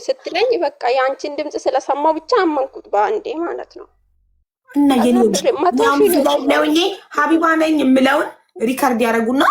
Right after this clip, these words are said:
Speaker 2: ለቴሌግራም ይጠቀሙታል። አንቺ ምን ወሰደሽ ቴሌግራም? እኔ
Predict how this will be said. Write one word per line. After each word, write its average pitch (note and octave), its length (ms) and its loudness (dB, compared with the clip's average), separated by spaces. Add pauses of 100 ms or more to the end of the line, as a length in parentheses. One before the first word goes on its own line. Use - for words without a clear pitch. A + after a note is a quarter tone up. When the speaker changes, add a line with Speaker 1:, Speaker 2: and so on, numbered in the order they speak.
(300)
Speaker 2:
ለቴሌግራም A3 560 0
ይጠቀሙታል። F#3 640 -4
አንቺ C4 280 0
ምን C#4+ 180 2
ወሰደሽ A#3 400 -2
ቴሌግራም? F#3 460 -2
እኔ A3+ 140 2